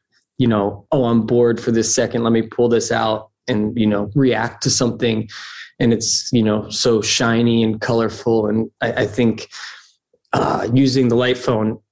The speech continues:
it, it really breaks all those kind of habits. But I mean, there's probably a, a lot of people that such changes of just, you know,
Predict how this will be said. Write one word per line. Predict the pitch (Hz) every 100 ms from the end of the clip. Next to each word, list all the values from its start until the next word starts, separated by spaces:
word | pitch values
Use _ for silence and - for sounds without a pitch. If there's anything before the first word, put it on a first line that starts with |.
| -
it, | - 135
it | 139 120
really | 127 123 117
breaks | 110 123 110 107 -
all | 110 104
those | 113 110 107 -
kind | 127 123
of | 120
habits. | - 127 117 117 - - -
But | 139 117 -
I | 123
mean, | 113 110 107 107 - _
there's | 143 123 -
probably | - 139 127 135 131 120
a, | -
a | 117 117 120 120
lot | 117 123
of | 135
people | 131 104 120
that | 117 113 - _
such | - - 123 - -
changes | - 117 113 127 123 123
of | 110 - -
just, | - - - - _
you | - 113
know, | 101 110 -